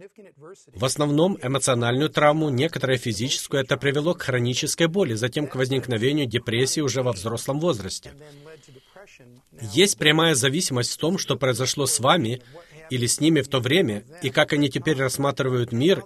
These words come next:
и свои переживания. Поэтому либо вы выбираете то, что вы видите своими глазами, и делаете это основанием своих действий,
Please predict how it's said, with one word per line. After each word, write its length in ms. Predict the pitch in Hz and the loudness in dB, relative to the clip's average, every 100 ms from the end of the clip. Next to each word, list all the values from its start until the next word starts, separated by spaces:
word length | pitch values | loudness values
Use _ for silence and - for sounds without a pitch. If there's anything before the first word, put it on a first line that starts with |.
| - | -4
и 60 | |
свои 320 | 135 117 113 117 | -2 0 -2 -2
переживания. 720 | 131 135 156 175 113 90 82 - - _ 160 156 151 _ _ | -2 0 0 0 -2 -4 -10 -18 -20 _ -20 -20 -20 _ _
Поэтому 340 | 151 147 147 135 | 4 4 4 2
либо 260 | 131 120 | 2 0
вы 200 | 107 110 | 0 0
выбираете 580 | 131 139 160 165 160 165 | 0 0 2 2 0 -2
то, 140 | 170 | -2
что 160 | 160 170 | -2 0
вы 100 | 160 | 0
видите 340 | 165 165 160 | 0 -4 -6
своими 360 | 143 156 156 151 | -4 0 2 2
глазами, 640 | 143 147 139 151 156 147 _ - _ - | 0 0 2 4 2 -2 _ -20 _ -8
и 80 | 123 | -4
делаете 520 | 104 151 160 156 156 | 2 2 4 2 2
это 180 | 147 147 | 2 2
основанием 520 | 139 147 143 151 147 | 2 2 4 4 2
своих 340 | - 147 143 120 | -2 0 0 0
действий, 520 | 147 143 - 139 | 0 -2 -4 -8